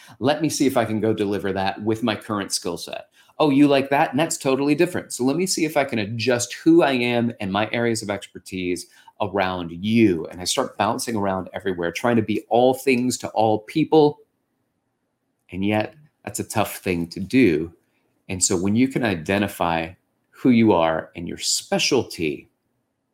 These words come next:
then you're at the beginning phases of developing who you are as a brand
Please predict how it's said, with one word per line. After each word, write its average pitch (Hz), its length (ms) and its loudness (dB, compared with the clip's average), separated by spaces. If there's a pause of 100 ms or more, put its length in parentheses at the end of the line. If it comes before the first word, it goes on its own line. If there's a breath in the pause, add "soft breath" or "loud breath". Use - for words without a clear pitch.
(720)
then 95 800 -2 (680)
you're 107 160 2
at 110 100 0
the - 80 -14
beginning 107 400 0
phases 98 540 -2 (100)
of 101 200 -8
developing 92 580 -6
who 107 240 -2
you 107 360 -2
are 78 500 -4 (600)
as 90 160 -2
a 85 140 -2
brand 101 880 0